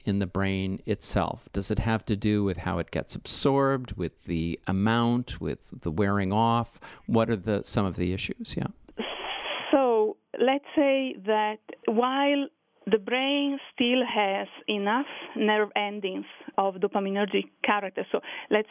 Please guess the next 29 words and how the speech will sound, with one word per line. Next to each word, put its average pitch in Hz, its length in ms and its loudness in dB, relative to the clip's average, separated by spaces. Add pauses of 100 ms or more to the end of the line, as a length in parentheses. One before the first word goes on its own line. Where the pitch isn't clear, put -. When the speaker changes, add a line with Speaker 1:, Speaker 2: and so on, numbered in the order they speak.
(120)
Speaker 2:
put 233 160 0
it 202 100 -6
in 202 120 2
another 190 200 2
way. 190 220 -2 (120)
If 269 140 2 (140)
there 220 160 2
are 202 300 -2 (480)
sufficient 240 560 0
number 220 540 0
of 196 260 0 (320)
dopamine 226 460 -2
neurons 202 500 -2 (200)
paired 208 520 2
in 190 180 2
the 185 80 2
brain, 190 460 0 (540)
levodopa 226 680 2
is 202 240 0 (160)
a 214 60 2 (120)
very, 247 300 0
very 214 480 -2
successful 202 520 -2 (100)
therapy 202 500 0
because 202 520 0
it 196 200 -8
boosts 240 320 2 (640)
the 208 120 0
function 220 640 -6